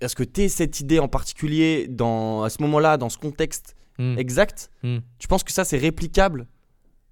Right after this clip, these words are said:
Speaker 2: Mais c'est
Speaker 1: Genre
Speaker 2: pas,
Speaker 1: une autre personne
Speaker 2: mais
Speaker 1: sur
Speaker 2: c'est
Speaker 1: la
Speaker 2: pas
Speaker 1: planète ?
Speaker 2: l'idée, c'est pas l'idée alors. Le chemin qui t'amène à une idée,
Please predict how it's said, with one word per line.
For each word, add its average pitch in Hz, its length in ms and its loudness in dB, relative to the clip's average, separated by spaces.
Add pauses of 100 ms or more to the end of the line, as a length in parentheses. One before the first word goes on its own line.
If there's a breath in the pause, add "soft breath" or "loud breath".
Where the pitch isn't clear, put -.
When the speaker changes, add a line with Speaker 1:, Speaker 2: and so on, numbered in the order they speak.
(200)
Speaker 2:
Mais 139 240 8
c'est 139 140 4
Speaker 1:
Genre 143 80 8
Speaker 2:
pas, 147 100 8
Speaker 1:
une 170 80 4
autre 180 100 2
personne 180 400 2
Speaker 2:
mais 147 120 6
Speaker 1:
sur 156 80 6
Speaker 2:
c'est 147 60 10
Speaker 1:
la - 20 0
Speaker 2:
pas 160 140 10
Speaker 1:
planète ? 190 180 8
Speaker 2:
l'idée, 285 200 6
c'est - 160 -2
pas 127 120 2
l'idée 175 260 4
alors. 107 380 0 (840)
Le 139 160 8
chemin 196 320 8
qui 175 140 -4
t'amène 170 340 4
à 139 60 2
une 135 140 0
idée, 170 280 0